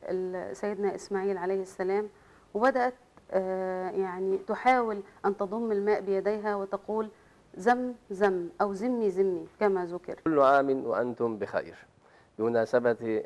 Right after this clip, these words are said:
Speaker 2: عيد الأضحى المبارك. نسأل الله عز وجل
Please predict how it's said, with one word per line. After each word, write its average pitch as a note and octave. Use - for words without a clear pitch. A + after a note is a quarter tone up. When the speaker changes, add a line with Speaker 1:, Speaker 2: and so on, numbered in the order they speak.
Speaker 2:
عيد A2+
الأضحى G#2+
المبارك. F#2
نسأل -
الله A2+
عز A2
وجل A#2+